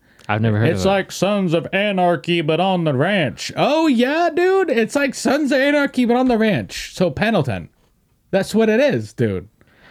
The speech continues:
Speaker 1: Uh, they're coming out with a new season of Black Mirror.
Speaker 2: I'm excited about that, bro. Let's go, Netflix. You know what I mean? I'm glad, but no, I, bro, I might watch Yellowstone
Speaker 1: Why did they have
Speaker 2: because
Speaker 1: ama-,
Speaker 2: of that.
Speaker 1: I, they have Amazing Spider-Man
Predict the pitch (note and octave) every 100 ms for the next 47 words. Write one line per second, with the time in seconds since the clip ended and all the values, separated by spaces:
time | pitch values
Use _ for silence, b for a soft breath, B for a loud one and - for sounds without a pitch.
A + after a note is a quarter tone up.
0 | b b - A2 G#2 G2+ F#2 G#2+ - A2+
1 | G#2+ G#2 G2+ G2+ G#2+ - G#2 G2 F#2 G2+
2 | G2 G2+ G2+ G#2 A2 - _ _ _ _
3 | - C3 C#3 C#3+ D3 C#3 D3 D3 D3 C#3+
4 | B2+ D3+ C#3 D#3+ G3 D3 B2+ - B2 C3+
5 | F3+ G#3 E3 D3 F#3 A3 - - E3+ E3+
6 | F3 F#3+ B3 E4 - b b b b b
7 | b b - - _ _ _ _ _ _
8 | _ - - A#2+ A2 C3+ D3 B2+ C#3 E3
9 | C#3+ B2 C3 A#2 C#3+ C3+ C3+ D#3+ G#3 D#3
10 | B2 D3 B2 A2+ C3 - C3+ A#2+ E3+ F#3+
11 | F3 B2 G#2 A2 B2+ B2 A2 A2+ A2 G#2
12 | A2 A2 - A2 G#2+ F2 E2+